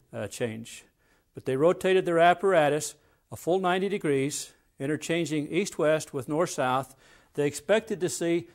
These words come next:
a third of a fringe shift, and their apparatus was sensitive enough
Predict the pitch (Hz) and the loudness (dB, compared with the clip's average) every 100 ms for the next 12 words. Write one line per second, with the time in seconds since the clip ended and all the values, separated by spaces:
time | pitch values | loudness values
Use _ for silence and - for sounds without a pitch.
0 | _ 143 - 180 185 156 - 175 156 - | _ -12 -4 0 0 -2 -4 -4 -6 -6
1 | 131 117 - 180 117 127 143 170 165 156 | -10 -12 -18 -10 -6 -2 0 0 0 2
2 | 160 156 - 135 - 170 160 156 147 143 | 2 0 -4 -8 -6 -6 -6 -6 -4 -2
3 | 139 | -4